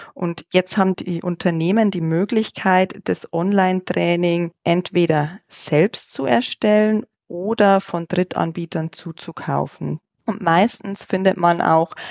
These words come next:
einen klassischen Content-Mix aus internen und von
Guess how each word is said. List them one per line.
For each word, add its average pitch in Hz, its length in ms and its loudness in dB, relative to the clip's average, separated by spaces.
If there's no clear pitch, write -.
einen 165 380 -2
klassischen - 600 -2
Content-Mix 180 840 -6
aus - 320 -4
internen 190 880 2
und 214 280 4
von 185 480 0